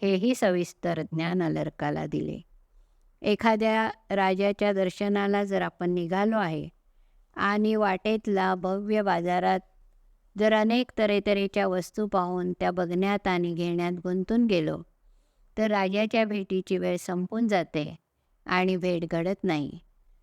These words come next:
त्याप्रमाणे या सिद्धींमध्ये गुंतलेला योगी आत्म्याची भेट घडण्याआधीच शरीर सोडावे लागल्यामुळे आत्मदर्शनाला जसा मुकतो, कसा मुकतो, हेही दत्त महाराजांनी अलर्काला समजावून सांगितले.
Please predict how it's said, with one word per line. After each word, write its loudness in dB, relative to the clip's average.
त्याप्रमाणे 2
या 2
सिद्धींमध्ये 0
गुंतलेला 0
योगी -2
आत्म्याची 2
भेट 2
घडण्याआधीच 0
शरीर -2
सोडावे -4
लागल्यामुळे -2
आत्मदर्शनाला 2
जसा 0
मुकतो, -6
कसा 4
मुकतो, 0
हेही 2
दत्त 0
महाराजांनी 0
अलर्काला -2
समजावून 0
सांगितले. -6